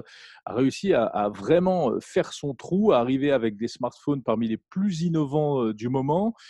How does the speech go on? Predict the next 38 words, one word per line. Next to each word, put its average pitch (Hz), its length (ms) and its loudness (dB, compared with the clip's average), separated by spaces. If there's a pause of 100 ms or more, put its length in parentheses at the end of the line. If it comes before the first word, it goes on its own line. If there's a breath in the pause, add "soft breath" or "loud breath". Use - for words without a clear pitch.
(420 loud breath)
Euh, 113 800 2 (100)
et 220 160 4
peut-être 226 440 -2
que 139 100 -4
finalement, 151 380 -4
ils 156 160 -2
ont 117 40 -4
pris - 200 -10 (100)
un 220 160 2
peu 196 240 -4
trop - 220 -2
de - 140 -4
place. 240 420 -4 (480 loud breath)
Alors, 110 340 2
en 127 140 0
Europe, 127 360 2
mais 123 60 -4
aussi, 117 460 -6
euh, 101 160 -2
aux 101 160 -4
États-Unis, 104 540 -4
où 180 100 -2
ils 107 60 -12
commençaient 107 500 -4
à, 95 280 -4
à 98 140 -6
apparaître. 165 580 -4
Et 110 80 -8
ça, 147 240 0
évidemment, 104 440 -4
ben, 107 120 -4
ça - 180 -8
ne, 92 220 -6
ça - 200 -14
ne 92 140 -8
plaît 101 200 -10
pas 135 280 0
à, 90 180 -6